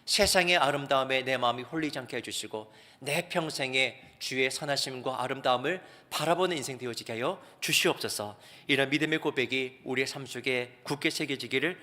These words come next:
소망합니다. 성도님들, 때로는 흔들릴 수도 있죠. 우리의 시선이 세상을 향할 수도 있습니다.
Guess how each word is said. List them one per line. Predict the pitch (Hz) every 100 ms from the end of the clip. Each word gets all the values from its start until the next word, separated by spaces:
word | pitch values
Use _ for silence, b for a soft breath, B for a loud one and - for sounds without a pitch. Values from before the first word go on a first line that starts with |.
| B
소망합니다. | - 139 123 139 117 95 92 - b b b b b
성도님들, | - 143 135 127 120
때로는 | 120 160 151 143 156 139 - _
흔들릴 | 196 180 175 175
수도 | 165 127
있죠. | 82 - 98 107 - _ B B B
우리의 | 143 143 160
시선이 | 165 160 147 156 147 - B
세상을 | - 196 185 170
향할 | 165 165 165
수도 | - 160 156
있습니다. | 143 - 110 -